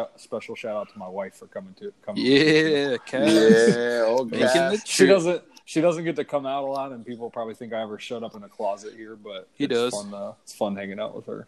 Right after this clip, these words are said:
Speaker 1: too.
Speaker 2: <laughs>
Speaker 3: It was a, uh, it was, it was like, uh, a wifey, uh, just kind of,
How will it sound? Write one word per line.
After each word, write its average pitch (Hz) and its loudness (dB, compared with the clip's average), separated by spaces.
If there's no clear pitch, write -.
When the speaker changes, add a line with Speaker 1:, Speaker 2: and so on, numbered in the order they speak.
Speaker 1:
too. - -12
Speaker 2:
<laughs> - -20
Speaker 3:
It 147 -6
was 165 -6
a, 156 -2
uh, 151 -4
it 143 -6
was, 160 -12
it 143 -8
was 151 -10
like, 131 0
uh, 120 -4
a 117 0
wifey, 147 0
uh, 113 -4
just 117 -12
kind 135 -4
of, 120 -4